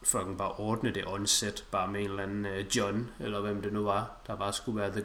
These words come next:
guy. Men, øh, fordi Andy Serkis, han, øh, gjorde det så godt til audition,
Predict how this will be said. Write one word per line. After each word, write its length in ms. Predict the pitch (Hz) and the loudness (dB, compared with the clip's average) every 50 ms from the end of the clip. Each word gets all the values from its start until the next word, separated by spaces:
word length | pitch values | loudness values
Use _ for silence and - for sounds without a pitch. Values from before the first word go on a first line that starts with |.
| 98 | 2
guy. 320 | 95 98 101 101 104 107 120 120 - - - - - - - - - - | 4 4 6 4 4 2 0 -4 -6 -12 -18 -20 -20 -20 -20 -20 -10 -6
Men, 380 | 113 110 110 110 107 104 104 104 | -2 0 2 4 4 4 4 4
øh, 460 | 101 101 101 98 101 101 104 104 - | 4 6 6 6 6 4 2 2 -2
fordi 680 | - - - - - 131 135 - 196 208 190 - - 120 | -6 -8 -6 0 2 6 8 10 10 10 10 8 4 4
Andy 180 | 117 113 107 | 4 4 4
Serkis, 500 | 104 - 139 139 156 156 - - - - | 4 6 6 6 6 6 4 2 2 2
han, 300 | - - 120 117 117 117 | 2 2 2 2 4 4
øh, 300 | 117 107 101 98 98 98 - | 4 6 6 6 4 4 4
gjorde 180 | - 117 123 127 | 4 6 6 6
det 60 | 127 | 4
så 100 | - 107 | 2 2
godt 200 | 101 113 113 113 - | 2 2 2 2 0
til 460 | - - 110 104 98 95 95 95 92 | -2 0 2 2 2 2 0 0 0
audition, 600 | 95 101 101 - 156 160 - 120 95 80 80 | 0 0 6 6 6 6 6 2 -2 -4 -8